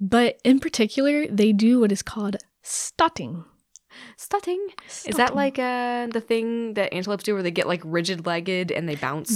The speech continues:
Speaker 1: Yes. They
Speaker 2: Ah!
Speaker 1: just,
Speaker 2: Okay.
Speaker 1: so, yeah,
Speaker 2: <laughs>
Speaker 1: yeah. So when I, when I see it with gazelle, a lot of times I see it called pronking.
Speaker 2: Pronking,
Speaker 1: Stotting,
Speaker 2: yes.
Speaker 1: protting,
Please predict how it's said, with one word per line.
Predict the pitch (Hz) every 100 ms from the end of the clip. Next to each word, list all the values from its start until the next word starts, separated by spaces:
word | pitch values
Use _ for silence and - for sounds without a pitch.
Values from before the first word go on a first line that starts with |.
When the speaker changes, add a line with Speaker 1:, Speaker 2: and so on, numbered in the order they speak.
| 220
Speaker 1:
Yes. | 214 - - - 214
They | 214
Speaker 2:
Ah! | 262 427 - 494
Speaker 1:
just, | -
Speaker 2:
Okay. | 269 320 330
Speaker 1:
so, | 254 202
yeah, | 202 226 -
Speaker 2:
<laughs> | 349
Speaker 1:
yeah. | 302 202 - - - - -
So | - 233 214 -
when | 240 269
I, | 262 269
when | 214 262 262
I | 254 247
see | 220 339
it | 359
with | 247 240
gazelle, | 208 190 190
a | 185
lot | 185
of | 190
times | 202 190
I | 180
see | - 208
it | 190
called | - 185 185 _
pronking. | - 392 320 - 165 214 294 - - -
Speaker 2:
Pronking, | 277 330 453 370 330 269 240 208
Speaker 1:
Stotting, | 185 220 - 277 269
Speaker 2:
yes. | 254
Speaker 1:
protting, | - 202 190 170